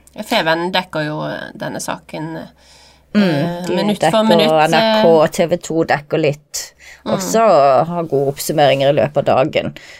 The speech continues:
Speaker 2: Så, men jeg skal definitivt ned og, og følge det videre de dagene jeg, jeg kan og har tid og, og mulighet.
Speaker 1: Og neste uke så vil vi jo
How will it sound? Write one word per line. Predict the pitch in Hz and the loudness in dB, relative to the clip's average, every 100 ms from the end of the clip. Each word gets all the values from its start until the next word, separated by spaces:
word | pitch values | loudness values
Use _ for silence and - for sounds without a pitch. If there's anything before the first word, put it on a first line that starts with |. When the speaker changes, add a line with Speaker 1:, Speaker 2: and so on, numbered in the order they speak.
| _ | _
Speaker 2:
Så, | - - 170 147 143 143 80 - _ | -18 -10 -6 -4 -2 -4 -8 -12 _
men | 180 175 | -4 0
jeg | 160 156 147 165 _ | 2 2 0 -4 _
skal | - - 165 160 | -16 -8 -4 -4
definitivt | 170 - 185 185 - 101 - | -4 -2 0 0 0 -2 -2
ned | 143 143 85 - | 0 0 0 -2
og, | 90 82 143 - | -4 -4 -10 -12
og | - | -4
følge | 147 143 170 | -2 0 0
det | 180 | 0
videre | 208 - 170 67 - | 0 -2 0 0 0
de | 156 | -2
dagene | 147 139 135 147 135 | 0 0 -2 -4 -6
jeg, | 147 160 170 | -8 -12 -10
jeg | 165 151 | -10 -8
kan | - - 202 _ _ - | -6 -6 -10 _ _ -12
og | 175 | -10
har | 165 | -10
tid | - 160 160 | -8 -8 -6
og, | - - | -8 -10
og | 170 | -6
mulighet. | 165 156 175 - - - _ _ _ _ _ _ _ _ _ - | -6 -6 -8 -12 -16 -20 _ _ _ _ _ _ _ _ _ -6
Speaker 1:
Og | 240 | -2
neste | 240 - 240 240 | -2 -4 -4 -4
uke | - 220 233 | -4 -6 -6
så | - 214 | -4 -2
vil | 202 180 | -2 -6
vi | 175 180 | -6 -4
jo | 196 | -2